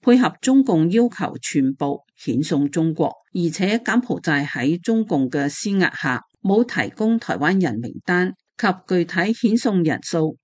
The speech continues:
台灣外交部敦促柬埔寨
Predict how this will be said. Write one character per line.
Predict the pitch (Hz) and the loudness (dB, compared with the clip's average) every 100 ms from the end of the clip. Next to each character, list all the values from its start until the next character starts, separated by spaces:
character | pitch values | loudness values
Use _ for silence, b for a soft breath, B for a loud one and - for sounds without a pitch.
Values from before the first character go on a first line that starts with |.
| _ _ | _ _
台 | - 190 | -2 0
灣 | 180 247 285 | 4 4 4
外 | 233 170 | 0 0
交 | 220 220 | 0 0
部 | 180 151 156 | 0 0 0
敦 | 196 190 | 0 0
促 | 185 202 - | 0 -4 -4
柬 | 160 190 | -6 -4
埔 | 185 175 | -4 -6
寨 | 190 175 165 156 | -2 2 2 0